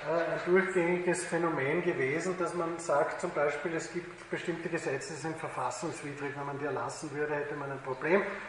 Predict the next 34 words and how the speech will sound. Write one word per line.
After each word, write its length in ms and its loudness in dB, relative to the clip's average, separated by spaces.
würde 220 0
sich 160 -4
der 120 -4
Verfassungsgerichtshof 1200 0
lästig 400 -2
einmischen 540 -2
und 160 -4
würde 200 0
sagen, 340 -4
die 140 -6
Gesetze 440 -8
sind 120 -6
aufzuheben. 520 -2
Oder, 180 10
die 140 6
einz-, 320 -2
oder 120 2
einzelne 380 -4
Normen 540 4
in, 160 0
in 60 0
Gesetzen. 540 -2
Deswegen 600 6
hat 200 8
man 220 2
diese 200 0
Gesetze 680 2
oder 120 10
ges-, 260 2
einzelne 560 0
Paragraphen 720 4
als 220 -4
Verfassungsgesetze 1120 -4
beschlossen. 580 6